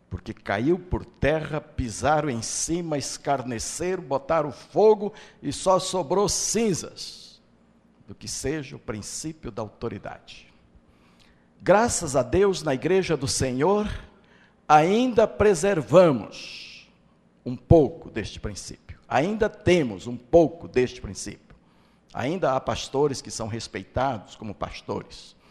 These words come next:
Ainda há professores da escola bíblica dominical que são respeitados como tais. Ainda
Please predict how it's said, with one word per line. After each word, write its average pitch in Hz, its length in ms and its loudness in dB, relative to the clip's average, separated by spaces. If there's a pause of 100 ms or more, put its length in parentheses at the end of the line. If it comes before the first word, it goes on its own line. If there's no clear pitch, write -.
(440)
Ainda 147 420 2
há 160 60 4
professores 147 800 -4
da 117 80 -6
escola 117 360 -2
bíblica 127 360 -2
dominical 110 480 -4
que - 80 -12
são 131 140 -6
respeitados 127 1080 -4
como 110 200 -6
tais. - 560 -6 (600)
Ainda 170 560 2